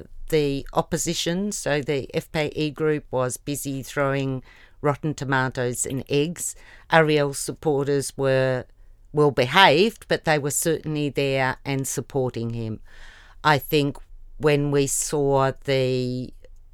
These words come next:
prosecution of the erotic dancers, there doesn't seem to have been much of a presence of anybody. They just seem to have been quietly put into prison. So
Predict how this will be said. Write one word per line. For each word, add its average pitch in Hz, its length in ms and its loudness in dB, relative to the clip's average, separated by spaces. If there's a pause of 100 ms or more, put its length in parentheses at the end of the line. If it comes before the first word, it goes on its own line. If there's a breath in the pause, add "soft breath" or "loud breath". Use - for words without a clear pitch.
prosecution 147 960 -2
of 131 520 -4
the 127 480 -2
erotic 131 520 -2
dancers, 135 720 0 (360 loud breath)
there 143 160 4
doesn't 135 360 0
seem 131 340 -2
to 131 100 -4
have 123 180 -4
been 123 560 -2 (120)
much 123 360 -4
of 127 80 -10
a 123 60 -6
presence 123 840 -4 (260)
of 123 200 -4
anybody. 127 800 -2 (400 soft breath)
They 120 340 -2
just 120 260 -4
seem 123 260 -4
to 127 80 -6
have 113 180 -8
been 117 520 -4
quietly 117 500 -6
put - 380 -8
into 117 240 -6
prison. 92 500 -6 (960 soft breath)
So 147 380 6